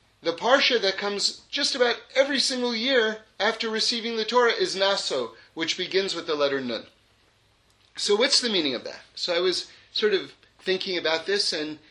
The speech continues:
and the following came. So the letter Nun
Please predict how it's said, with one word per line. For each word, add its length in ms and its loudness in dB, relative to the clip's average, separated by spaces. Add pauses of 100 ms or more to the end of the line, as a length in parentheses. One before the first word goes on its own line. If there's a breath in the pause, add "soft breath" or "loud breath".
(360 soft breath)
and 100 -4
the 60 0
following 480 0
came. 300 -14 (680 soft breath)
So 440 2 (380)
the 120 0
letter 280 8
Nun 480 2